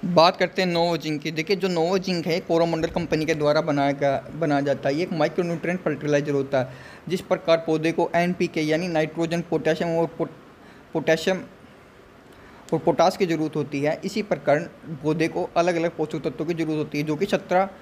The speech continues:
ऐसे पोषक तत्व हैं जिनमें से एक जिंक भी आता है, जिनकी पौधों को ज़रूरत होती है। अब जिंक की बात करें तो जिंक जब, अ, की कमी जब पौधे के अंदर हो जाती है, तो उसके अंदर पे-, उसके पत्तों में पीलापन शुरू हो जाता है और नई पत्ती निकलती हैं, तो वो भी अच्छी नहीं निकलती और साथ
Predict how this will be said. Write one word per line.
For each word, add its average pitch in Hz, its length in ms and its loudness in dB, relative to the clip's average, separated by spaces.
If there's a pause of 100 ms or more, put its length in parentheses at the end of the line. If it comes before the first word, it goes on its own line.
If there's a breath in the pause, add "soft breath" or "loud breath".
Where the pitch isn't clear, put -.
(300 loud breath)
ऐसे 170 200 4
पोषक 165 260 -4
तत्व 156 320 -4
हैं 160 140 -2
जिनमें 156 260 0
से 160 140 -2
एक 185 160 -2
जिंक 170 240 -2
भी 147 180 2
आता 139 240 2
है, 147 120 -2
जिनकी 160 240 -2
पौधों 147 320 0
को 202 140 2
ज़रूरत 165 340 2
होती 135 260 -4
है। 131 220 0
अब 156 180 -2
जिंक 190 280 0
की 190 140 -2
बात 151 280 2
करें 170 220 -4
तो 185 80 0
जिंक 190 320 -2
जब, 160 220 0
अ, - 40 -10 (1300 loud breath)
की 165 100 -4
कमी 180 260 -2
जब 175 180 0
पौधे 156 240 0
के 165 80 -2
अंदर 156 160 0
हो 151 160 0
जाती 147 300 2
है, 190 120 -2
तो 190 100 -2
उसके 180 240 -4
अंदर 175 140 -6
पे-, 170 340 -4
उसके 165 220 -6
पत्तों - 400 0
में 180 160 -2
पीलापन 175 560 2 (120)
शुरू 160 160 2
हो 147 100 2
जाता 143 260 2
है 139 80 2
और 170 120 2
नई 175 200 2
पत्ती 165 320 -2
निकलती 143 440 -2
हैं, 175 240 -2
तो 180 80 0
वो 165 180 2
भी 185 140 2
अच्छी - 320 -2
नहीं 170 180 -2
निकलती 147 360 -2
और 180 60 -2
साथ 160 200 2